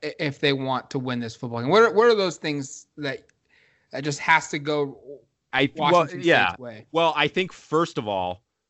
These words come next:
Speaker 2: I think saying what W S U has to limit Oregon from, I think that you just have to completely throw that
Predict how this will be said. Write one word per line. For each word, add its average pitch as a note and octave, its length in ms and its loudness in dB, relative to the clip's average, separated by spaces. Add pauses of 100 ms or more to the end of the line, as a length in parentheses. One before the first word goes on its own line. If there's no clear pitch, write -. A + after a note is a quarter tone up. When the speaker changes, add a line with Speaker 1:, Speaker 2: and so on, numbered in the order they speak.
(240)
Speaker 2:
I B2+ 100 0
think D#3+ 440 -2
saying C3 680 -2
what B2 360 -4
W C3 320 -2
S A#2+ 140 -10
U A#2+ 240 -6
has A2+ 340 -2
to B2+ 100 -10
limit G#2+ 440 -8
Oregon A2+ 540 -2
from, C3 300 -2
I A#2 120 -2
think B2+ 220 -2
that A#2+ 180 -4
you B2 180 -4
just A2+ 180 -8
have A#2 180 -2
to G#2+ 80 -8
completely G2 560 -12
throw G2 420 -6
that F2+ 360 -4